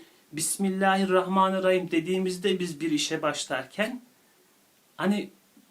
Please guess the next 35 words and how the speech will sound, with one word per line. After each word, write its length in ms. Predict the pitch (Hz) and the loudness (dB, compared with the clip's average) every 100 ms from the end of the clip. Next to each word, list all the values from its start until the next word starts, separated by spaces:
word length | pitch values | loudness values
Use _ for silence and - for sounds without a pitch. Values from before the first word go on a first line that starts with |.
| _ _ _ - | _ _ _ -8
kötü 260 | 269 277 | -4 -2
bir 140 | 240 190 | -2 2
benzetme 460 | 190 190 196 247 | 2 2 0 0
ama 140 | 262 185 | 2 4
hani 180 | 185 190 | 4 8
Lades 460 | 202 196 208 - | 8 8 2 4
var 160 | 214 226 | 4 4
ya, 180 | 175 151 | 2 4
Lades 400 | 156 151 160 170 | 4 4 -2 0
oyunu, 340 | 156 190 208 - - - | 0 -2 -6 -14 -18 -4
onda 280 | 170 185 190 | 0 0 0
şey 160 | 196 | 2
yapılır 420 | 185 - 143 139 135 | 2 2 0 2 0
böyle, 180 | 135 | 2
hani 140 | 139 139 | 2 0
tuzağa 400 | 147 151 156 156 | -2 4 4 4
düşmediğini 520 | 180 170 147 151 156 | -4 -2 0 2 2
anlatmak 440 | 156 156 160 160 | 2 0 -4 -10
için 280 | - - 202 - - | -8 -6 -6 -8 -4
"Aklımda" 540 | 147 165 185 190 190 160 | 0 0 0 2 4 4
der 120 | 143 | 4
alırsın. 540 | 127 120 - 123 101 - _ _ | 4 4 0 -2 -6 -14 _ _
Hani 140 | 120 127 | -8 -2
sana 240 | 143 147 | -2 0
bir 60 | - | 0
şey 260 | 170 156 | 2 4
vermeye 340 | 147 139 131 123 | 4 2 0 -4
çalışır. 360 | 123 117 120 | -4 -4 -2
Eğer 200 | 131 131 | 2 2
unutur 400 | 135 160 - 156 | 4 2 0 2
da 100 | 156 | 4
alırsan, 400 | 131 120 - 202 | 2 -2 0 0
hatırında 420 | 175 147 160 156 | -2 -6 -4 0
olmadan 400 | 156 160 143 135 | 0 2 2 2
alırsan, 420 | 123 117 - 113 | 0 -4 -6 -6